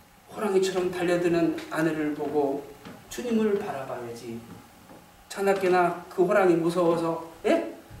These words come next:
불평하다가 사명 잊어버리고, 그렇죠? 가정이 깨지고, 그럼 목사도 그만두지 뭐. <laughs> 가정이 깨졌는데, 그렇죠?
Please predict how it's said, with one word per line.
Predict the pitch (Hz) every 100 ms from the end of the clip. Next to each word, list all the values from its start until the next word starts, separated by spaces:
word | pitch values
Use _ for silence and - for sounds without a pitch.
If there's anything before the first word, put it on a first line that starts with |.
| -
불평하다가 | 165 175 160 156 143 233 - - - - - _ _ _ _ - _ _ _ _ _ _ _ _ _ _ _ _ - _
사명 | - 247 247 214
잊어버리고, | 196 190 180 190 - - - - - - - _ -
그렇죠? | 196 196 277 277 - - - - _ - - _ _ _ - _ _
가정이 | - 220 233 226
깨지고, | - 226 - - - - - - - _ _ - _ - - -
그럼 | 220
목사도 | 185 247 165
그만두지 | 175 - - 107
뭐. | - - - - -
<laughs> | - - - - -
가정이 | - 160
깨졌는데, | 147 175 139 131 113 - - - - -
그렇죠? | - - 208